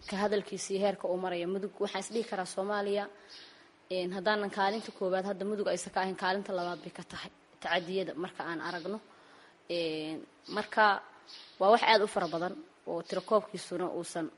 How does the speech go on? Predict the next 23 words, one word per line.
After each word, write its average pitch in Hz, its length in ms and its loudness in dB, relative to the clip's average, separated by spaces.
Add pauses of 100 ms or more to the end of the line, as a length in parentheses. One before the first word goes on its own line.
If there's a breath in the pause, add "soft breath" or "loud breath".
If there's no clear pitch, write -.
(120)
wax 190 160 -6
la 196 80 0
soo 208 200 2
koobi 190 260 -2
kara 170 200 -6
ahayn 170 160 -2
ama 185 200 -2
sheeg 190 220 0
sheeg 208 240 0
u 202 60 0
baahan 175 260 -4
uusan 170 260 -10
ahayn, 170 160 -6
laakiin 175 260 -6
uu 196 140 2
u 226 40 2
baahan 196 240 2
yahay 185 120 0
in 180 60 0
wax 175 140 -4
laga 170 180 -4
qabto 175 240 -8
keliya. 160 260 -8